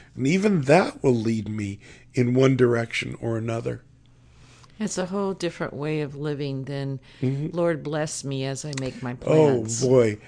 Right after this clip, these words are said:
Speaker 1: That is such a sad way to live, I think. Uh, <laughs> yes. It's kind of like, "Here's what I'm gonna do,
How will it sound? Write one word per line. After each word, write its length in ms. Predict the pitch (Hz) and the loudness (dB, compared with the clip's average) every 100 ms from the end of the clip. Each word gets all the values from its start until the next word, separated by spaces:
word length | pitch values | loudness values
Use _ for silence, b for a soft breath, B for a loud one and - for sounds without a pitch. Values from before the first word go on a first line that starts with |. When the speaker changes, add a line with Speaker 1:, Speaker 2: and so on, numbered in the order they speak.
| B - | B 6
Speaker 1:
That 180 | 208 | 8
is 100 | 147 | 8
such 520 | - - - 262 247 170 | 2 -2 6 8 8 4
a 80 | |
sad 400 | 127 - 156 143 | 2 4 6 6
way 140 | 131 123 | 6 4
to 60 | 113 | 6
live, 240 | 113 104 | 2 0
I 180 | - 147 | 4 4
think. 380 | - 98 87 - b b b | 4 -4 -6 -16 b b b
Uh, 120 | - - | 0 0
<laughs> 40 | |
yes. 640 | 156 196 - - 123 - - B B - | 4 2 4 4 4 2 -2 B B -4
It's 320 | - - 151 | 0 2 4
kind 200 | - 185 - | 8 6 8
of 80 | 208 | 6
like, 400 | 156 151 131 - B B B B | 8 8 6 0 B B B B
"Here's 280 | - 220 180 | 10 10 12
what 140 | 202 | 12
I'm 160 | 185 160 | 12 12
gonna 240 | 170 156 | 8 8
do, 540 | 147 151 147 131 123 | 8 10 10 10 8